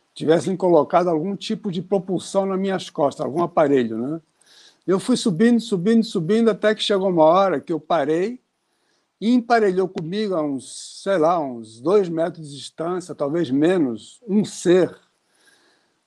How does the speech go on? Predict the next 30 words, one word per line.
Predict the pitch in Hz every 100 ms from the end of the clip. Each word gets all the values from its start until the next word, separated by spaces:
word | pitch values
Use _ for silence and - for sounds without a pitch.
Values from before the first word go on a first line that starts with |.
| _
de | 135 135
uns | 170 143
dois | 214 165
metros | 165 165 170 156
mais | 156 147
ou |
menos, | 135 143 185 202 -
que | 175
ele | 160
usava | 165 165
uma | 165 156
blindagem. | 165 185 160 143 151 170 202 220 208 _ _ _ _ _ _ _
Hoje | - 170 196
eu | 180
vejo | 190 196
que | 185 196
esse, | 185 185
esse, | 156 143 135 - 151
essa | 190 170 151 160
blindagem | 165 147 170 175 165
que | 180
ele | 147
usava, | 131 120 165 175 135
né, | 143 165
espécie | 147 - 156 151 147
de |
uma | 131 120
máscara | 120 151 170 160 - 120
e | 113
tal, | - 156 196 -